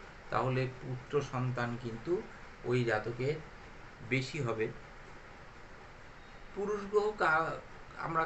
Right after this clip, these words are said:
কাদেরকে বলি? রবি, মঙ্গল এবং বৃহস্পতিকে আমরা পুরুষ গ্রহ বলি। কন্যা বেশি হবে, অর্থাৎ কন্যাধিক্য যোগটা কি ক্ষেত্রে হয়? পঞ্চম পতি যদি সপ্তমে থাকে,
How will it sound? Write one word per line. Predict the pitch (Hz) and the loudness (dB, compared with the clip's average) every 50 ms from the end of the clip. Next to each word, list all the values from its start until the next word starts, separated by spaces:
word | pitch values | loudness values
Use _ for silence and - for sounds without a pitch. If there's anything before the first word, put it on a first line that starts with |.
| 160 - | 2 0
কাদেরকে | - 151 160 156 175 175 175 175 151 | 2 4 4 6 6 4 4 2 2
বলি? | 123 113 104 92 90 90 - - - - - - 143 127 | 2 2 0 -2 -2 -6 -8 -12 -14 -14 -10 -8 0 4
রবি, | 135 151 160 151 175 180 185 190 180 | 4 4 6 6 6 4 6 4 4
মঙ্গল | 160 147 139 139 151 156 156 165 170 165 | 4 4 4 4 4 4 4 4 4 6
এবং | 139 131 135 143 147 151 | 4 4 4 2 0 0
বৃহস্পতিকে | 131 127 127 139 143 - - - 151 156 160 151 - 110 101 110 - - - - - - - - - - | 2 4 4 4 4 2 0 -4 -4 -4 -4 -2 -2 0 0 0 -2 -6 -10 -12 -12 -12 -12 -12 -10 -2
আমরা | - 117 120 131 135 135 135 131 123 - | 4 4 6 6 6 6 6 4 4 2
পুরুষ | - 147 151 175 165 143 | -2 0 0 2 0 0
গ্রহ | 131 123 120 113 107 107 107 90 87 | 0 2 2 2 2 2 0 2 2
বলি। | 87 80 - 85 - - - - - - - - - - - - - - - - - - - - - - - - - - - - - - - - - - - | 0 0 -2 -6 -8 -10 -12 -12 -14 -14 -14 -16 -14 -14 -14 -14 -14 -14 -14 -14 -14 -14 -14 -14 -14 -14 -14 -14 -14 -14 -14 -14 -14 -14 -14 -12 -12 -10 0
কন্যা | - 185 190 190 190 190 196 190 | 4 4 4 4 4 4 4 4
বেশি | 185 185 180 175 - 185 185 180 180 - - - - - | 6 6 6 6 6 4 4 4 4 2 -6 -12 -6 2
হবে, | 135 135 120 120 120 - - - - - - | 4 4 6 6 4 4 2 -4 -10 -8 -4
অর্থাৎ | 139 131 165 160 156 - | -4 0 0 0 0 0
কন্যাধিক্য | 156 156 156 160 160 165 160 170 170 - - 180 170 165 | 0 0 2 6 4 6 6 4 0 0 0 0 0 2
যোগটা | 165 165 165 - - 170 165 156 - - - - - - | 2 -2 -2 2 4 4 4 4 0 -8 -12 -14 -12 -12
কি | 190 180 | -10 -6
ক্ষেত্রে | - 180 175 175 - 170 151 131 120 | 0 0 0 0 0 2 4 4 4
হয়? | 113 107 104 98 - - - - - - - - - - - - - | 6 2 0 -2 -2 -6 -10 -12 -14 -14 -14 -14 -14 -14 -14 -8 0
পঞ্চম | - 143 147 160 170 175 165 - 185 180 180 180 180 180 170 - - | 6 8 8 8 8 6 4 6 8 8 8 8 4 2 -2 2 2
পতি | 160 160 156 175 165 | 2 4 6 4 4
যদি | 165 160 160 170 170 170 151 | 4 4 4 6 6 6 4
সপ্তমে | - - 147 143 143 143 - - 170 160 160 156 | 2 0 2 2 2 2 2 0 0 2 2 0
থাকে, | 156 156 147 143 - 160 147 | 2 2 2 2 2 2 4